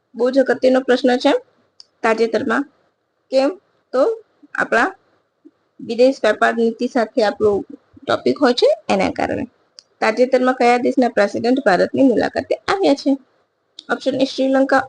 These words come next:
ઓપ્શન બી ફિલિપાઇન્સ, ઓપ્શન સી બહેરીન, ઓપ્શન ડી થાઇલેન્ડ. તો તમને સૌને ખ્યાલ જ છે, પાંચ દિવસની મુલાકાતે ફિલિપાઇન્સના પ્રેસિડેન્ટ આવ્યા છે. અ,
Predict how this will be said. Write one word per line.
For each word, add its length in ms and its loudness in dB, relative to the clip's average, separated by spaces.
ઓપ્શન 260 -2
બી 80 2
ફિલિપાઇન્સ, 600 0
ઓપ્શન 280 -4
સી 200 -4
બહેરીન, 440 0
ઓપ્શન 300 -2
ડી 280 -2
થાઇલેન્ડ. 500 -4
તો 60 -16
તમને 240 -6
સૌને 300 2
ખ્યાલ 260 0
જ 100 0
છે, 120 0
પાંચ 300 0
દિવસની 380 0
મુલાકાતે 580 2
ફિલિપાઇન્સના 720 -2
પ્રેસિડેન્ટ 580 -2
આવ્યા 220 -2
છે. 180 -12
અ, 60 -8